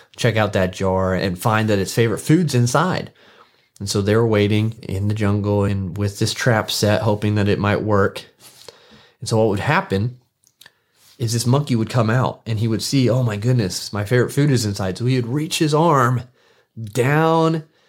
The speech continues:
into the jar and grab that piece of food. And then he would try to pull his arm out. And he couldn't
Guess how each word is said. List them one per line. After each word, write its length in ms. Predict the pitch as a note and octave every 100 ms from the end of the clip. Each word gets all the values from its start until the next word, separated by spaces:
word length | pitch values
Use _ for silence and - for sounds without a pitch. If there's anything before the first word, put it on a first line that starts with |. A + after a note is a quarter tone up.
| _ _ -
into 360 | D3+ D3+ D#3+
the 100 | C#3
jar 500 | C3 C3+ C3+ F2+ - _ _ _ _ -
and 200 | A#2 A2
grab 800 | A#2 B2 B2+ C#3+ C3+ C3 B2 - _
that 260 | A#2+ A#2 -
piece 200 | B2+ A#2+
of 120 | A2
food. 400 | - A2 F2 - - _ _ _ _ _ _ _ _ _ _ _ _ _ _ -
And 120 | A2
then 100 | B2
he 80 | C3
would 100 | B2
try 140 | C3
to 60 | A#2
pull 220 | - B2
his 80 | A2+
arm 180 | G#2+ G2+
out. 340 | - - - _ _ _ _ _ _ _ _ -
And 120 | A2+
he 60 |
couldn't 560 | G#2+ - C#3+ C3 -